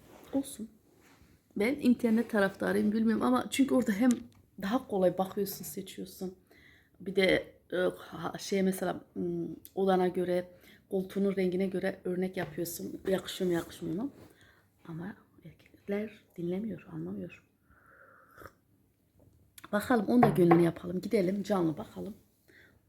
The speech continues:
Oldu oldu, olmadı artık internetten alacağım mecbur. Böyle. Ben kahvemi içeyim arkadaşlar.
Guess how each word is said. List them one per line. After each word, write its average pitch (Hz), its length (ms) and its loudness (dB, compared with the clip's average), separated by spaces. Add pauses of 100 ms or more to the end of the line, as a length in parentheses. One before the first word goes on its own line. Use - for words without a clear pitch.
Oldu 190 280 2
oldu, 170 280 -6
olmadı 165 300 -8
artık - 340 -16
internetten 175 560 -10
alacağım 190 340 -12
mecbur. - 460 -16 (920)
Böyle. 220 260 -6 (800)
Ben 180 160 -10
kahvemi 185 480 -6
içeyim 202 400 -8
arkadaşlar. - 540 -14